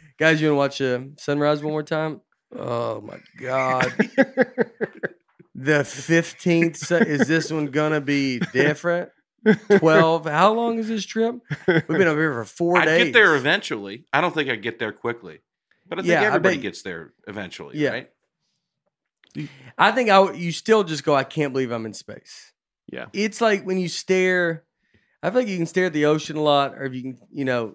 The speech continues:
Speaker 1: there's stuff like in the wilderness. You could watch trees. If you're out in the mountains, you can go stare at mountains. You go to, uh, you know, Wyoming, I think you could stare at mountains for hours and just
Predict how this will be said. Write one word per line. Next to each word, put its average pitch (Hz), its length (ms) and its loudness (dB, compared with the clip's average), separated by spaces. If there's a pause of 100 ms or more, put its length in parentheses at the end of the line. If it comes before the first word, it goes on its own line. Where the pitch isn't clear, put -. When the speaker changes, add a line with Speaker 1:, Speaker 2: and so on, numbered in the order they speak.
Speaker 1:
there's 160 260 -8
stuff - 480 -4
like 135 440 -6
in 131 120 -6
the 123 160 -8
wilderness. 139 720 -4 (220)
You 190 140 -8
could 180 100 -2
watch 147 360 -2 (520)
trees. 135 720 -4
If 117 180 -14
you're 143 180 -2
out 131 200 -2
in 131 80 -14
the 127 80 -8
mountains, 117 500 -8
you 120 60 -14
can 117 260 -12 (400)
go 170 120 2
stare 190 320 2
at 123 60 -6
mountains. 127 580 -6
You 143 120 -14
go 160 100 2
to, 127 400 -6
uh, 113 420 -4 (300)
you 131 160 -10
know, 110 180 -4
Wyoming, 127 680 0
I 131 100 -4
think 139 220 -4
you 120 60 -10
could 113 140 -12
stare 117 220 -6
at 104 60 -10
mountains 107 340 -18
for - 300 -20
hours - 640 -18
and 113 160 -14
just 104 280 -16